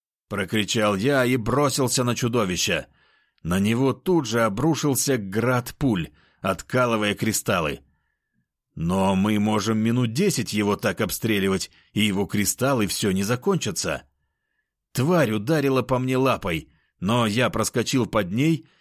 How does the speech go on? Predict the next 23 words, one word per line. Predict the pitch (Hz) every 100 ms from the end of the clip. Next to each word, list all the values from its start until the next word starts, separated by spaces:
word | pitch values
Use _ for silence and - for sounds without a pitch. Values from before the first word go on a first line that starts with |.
| _
и | -
ударил | 143 170 185 170 139 123
молотом | 123 170 160 139 147 135
по | 139 131
брюху | 139 175 160 -
чудовища. | 101 110 113 104 87 80 92 73 - - _ _ _ _ _ _
Прочный. | - 185 - - 156 92 - _ _ _ -
Кристалл | 101 98 - 117 113
лишь | 104 113 -
слегка | - 113 - 127
треснул. | 123 147 135 - 87 71 - _ _ _ _ _ _ _
В | - 82
ответ | 90 87 101 113 -
монстр | 98 123 113 107
попытался | 87 98 107 92 117 113 - 104
раздавить | 107 90 117 117 135 -
меня | 110 113 127
брюхом, | 123 165 143 - 87 78 - _ _ _ _ _
но | 139 135
я | 113 120
отпрыгнул. | 117 - 156 98 85 73 - _ _ _ _ _
Хотел | - 98 98 127 120
перенестись, | 104 113 113 120 - 175 131 -